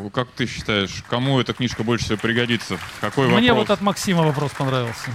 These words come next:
Speaker 1: Максим, выходи, расскажи про себя.
Speaker 2: Который, да, челленджил меня по теме права и анонимности.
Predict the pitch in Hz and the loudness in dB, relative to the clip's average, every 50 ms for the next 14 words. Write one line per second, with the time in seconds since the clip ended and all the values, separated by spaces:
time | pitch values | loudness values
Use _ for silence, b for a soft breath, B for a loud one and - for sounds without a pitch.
0 | 101 - - 117 135 147 - - - 185 160 131 135 117 - 143 147 143 135 117 | -8 -8 -2 -2 -2 -2 -2 -2 0 0 2 2 0 2 2 2 2 2 -2 -4
1 | 104 95 - - 120 113 120 104 - 98 - 110 98 95 87 78 - - - 156 | -4 -4 -4 -4 -2 -2 -2 -4 -4 -4 -2 -2 0 0 -2 -2 -4 -8 -8 -4
2 | - 175 160 160 143 135 151 139 127 - - - 180 165 156 151 131 143 143 147 | -2 -2 -2 -2 0 0 0 0 0 -2 -2 0 2 2 2 2 2 0 0 0
3 | 147 143 139 135 131 - 135 - - 147 135 131 131 123 117 107 - _ _ _ | 0 0 -2 -2 -4 -6 -10 -6 -4 -4 -4 -2 -4 -6 -8 -10 -14 _ _ _
4 | _ _ _ _ _ _ - 147 156 156 147 139 135 131 131 131 127 127 127 127 | _ _ _ _ _ _ 0 2 4 4 4 4 4 2 0 -2 -2 -4 -4 -4
5 | 123 127 135 139 156 185 190 165 139 120 - - - 120 | -4 -2 -2 -2 0 0 -2 -2 -2 -4 -6 -10 -14 -14